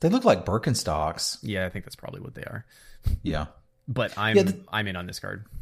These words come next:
Speaker 1: Yeah, it, it, since it's been printed, it's just been a solid value card. This is a very old card. I've played with this in limited formats for twenty years, and every format that it's been in, it's been good in.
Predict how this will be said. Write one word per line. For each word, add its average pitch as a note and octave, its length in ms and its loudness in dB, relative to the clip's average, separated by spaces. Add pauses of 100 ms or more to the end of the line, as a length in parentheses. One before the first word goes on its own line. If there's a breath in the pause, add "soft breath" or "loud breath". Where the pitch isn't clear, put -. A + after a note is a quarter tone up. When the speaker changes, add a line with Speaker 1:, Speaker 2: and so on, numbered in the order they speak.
(380)
Speaker 1:
Yeah, C3+ 220 8
it, A#2 140 4
it, C3+ 420 2
since D#3+ 240 4
it's C3+ 140 0
been A#2 200 8
printed, G#2 400 4
it's F#2 160 2
just - 200 -2
been G2 120 2
a F2+ 60 2
solid F2 420 2
value E2 340 2
card. E2 340 2
This A2+ 140 2
is C#3 100 4
a G2+ 60 6
very F#2 260 4
old E2 300 0
card. D#2+ 340 6
I've D#2 200 2
played G2 180 4
with F#2 140 0
this - 160 -2
in E2+ 100 0
limited E2+ 300 0
formats E2+ 420 2
for E2 100 -6
twenty E2 300 -2
years, E2 420 0 (300 loud breath)
and G2 200 6
every A#2 320 8
format F#2+ 420 6
that F#2 100 0
it's E2+ 140 -4
been E2 200 0
in, D#2+ 120 -2
it's E2 160 -6
been D#2 180 -4
good D2+ 200 -4
in. D2 320 -6